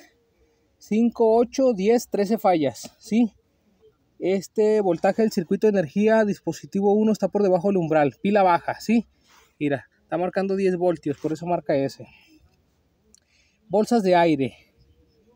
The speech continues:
Están abiertas. Eh,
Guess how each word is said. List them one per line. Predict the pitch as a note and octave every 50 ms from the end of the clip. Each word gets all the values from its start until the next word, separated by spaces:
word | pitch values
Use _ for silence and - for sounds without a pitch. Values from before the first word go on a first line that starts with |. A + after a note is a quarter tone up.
| _ _ _
Están | _ D3 C#3+ D3+
abiertas. | C#3+ D#3+ F#3+ G#3+ A#3 A3+ A3 _ B3 B3 B3 A#3 - - - _ _ _ _ _ _ _ _ _ _ _ _ _ _ _ _ _ _ _ A#3+ B3+ B3+ A#3+ A#3+ A#3 A3 _ _ _ _ _ _ _ _ _ _ _ _ _ _ _ D4+ _ _ _ _ _ _ _ _ _ _ _ _ _ _ _ _ _ _ _ _ _ _ _ _ _ _ _ _ _
Eh, | - D#3 D#3 F3+ F#3+ G3 G3+ G3+ G3+ G3+ G#3 G#3 G#3 G#3 G#3 G#3 G#3 G#3 G#3 D#3+